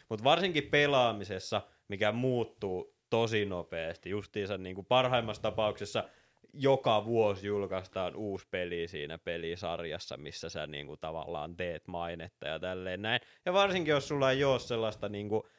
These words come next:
jos sulla ei oo mitään YouTube-tiliä ja sulla ei oo sellaista persoonaa, mikä loistaa niistä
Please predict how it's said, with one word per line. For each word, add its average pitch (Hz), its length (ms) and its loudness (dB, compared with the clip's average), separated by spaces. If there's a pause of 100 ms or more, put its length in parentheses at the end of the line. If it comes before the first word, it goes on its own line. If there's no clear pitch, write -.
(320)
jos 135 200 0
sulla 135 180 6
ei 139 80 6
oo 131 120 6
mitään 120 360 2
YouTube-tiliä 92 920 0
ja 87 80 -2
sulla 98 180 0
ei 101 60 2
oo 98 60 0
sellaista 104 380 -2
persoonaa, 87 760 0
mikä 92 340 0
loistaa 90 560 0
niistä 87 340 -8